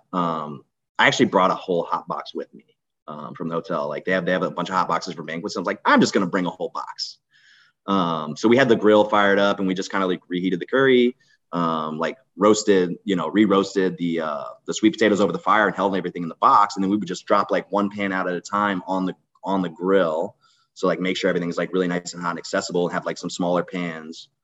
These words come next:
um, to kinda, like, ladle a little bit in, turn around to the plating table. You have one cook, like, lining out, um, you know, twenty or thirty, uh, plates at a time. Somebody hits with curry, somebody follows with chutney, somebody follows with sweet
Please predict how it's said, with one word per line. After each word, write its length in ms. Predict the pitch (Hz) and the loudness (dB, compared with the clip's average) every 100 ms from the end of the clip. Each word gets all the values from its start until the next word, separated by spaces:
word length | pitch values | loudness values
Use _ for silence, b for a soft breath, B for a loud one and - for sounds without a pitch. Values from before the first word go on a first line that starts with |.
| _ _ _ - | _ _ _ -8
um, 240 | 82 80 76 | -6 -6 -6
to 120 | - | -6
kinda, 140 | 85 | -4
like, 140 | 82 78 | -4 0
ladle 260 | 87 82 | -2 0
a 20 | 82 | 0
little 220 | 92 107 | 0 2
bit 140 | 107 | 2
in, 200 | 151 196 _ - | 2 -2 _ -8
turn 140 | 90 | -4
around 240 | 90 90 87 | -2 -4 -4
to 80 | |
the 80 | 87 | -6
plating 240 | 98 95 92 | -2 -2 0
table. 280 | 101 101 | 0 2
You 80 | 90 | 2
have 80 | 82 | 0
one 140 | 85 | -4
cook, 200 | 85 82 | -6 -6
like, 180 | 80 - | -6 -6
lining 320 | 80 85 85 85 | -8 -6 -6 -6
out, 240 | 85 87 _ _ _ - | -6 -6 _ _ _ -12
um, 300 | 80 73 71 - | -10 -10 -12 -10
you 100 | 85 | -10
know, 300 | 67 50 - _ _ _ _ | -10 -16 -20 _ _ _ _
twenty 320 | - 92 87 | -4 0 0
or 80 | 85 | -2
thirty, 520 | 90 85 82 80 78 _ _ _ | -2 -2 -2 -6 -10 _ _ _
uh, 220 | 82 73 73 | -4 -4 0
plates 260 | 90 87 | 0 0
at 60 | 87 | -2
a 40 | |
time. 480 | - 104 110 110 110 _ _ _ | 0 2 4 4 0 _ _ _
Somebody 280 | - 90 82 | -6 -4 -2
hits 200 | 92 - | -4 -4
with 120 | 85 | -6
curry, 280 | - 101 92 | 2 4 4
somebody 260 | 92 92 85 | 0 -4 -2
follows 380 | 90 85 85 85 | -2 0 0 -4
with 140 | 78 | -4
chutney, 340 | 98 92 90 | 0 0 -2
somebody 240 | 82 87 82 | -4 -6 -4
follows 240 | 82 80 | -2 -2
with 100 | 78 | -4
sweet 160 | - | -6